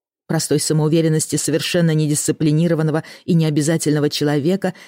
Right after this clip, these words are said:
или самоуверенности, как ты пишешь, глупой бабенки,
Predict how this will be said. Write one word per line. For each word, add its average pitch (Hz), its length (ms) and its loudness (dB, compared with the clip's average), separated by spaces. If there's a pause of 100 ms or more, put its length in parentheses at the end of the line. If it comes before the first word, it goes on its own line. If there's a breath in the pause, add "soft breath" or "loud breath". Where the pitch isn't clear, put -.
(200 loud breath)
или 220 160 2
самоуверенности, 196 840 4
как 190 240 -2
ты 165 100 0
пишешь, 190 540 -2 (120)
глупой 190 360 2
бабенки, 160 720 0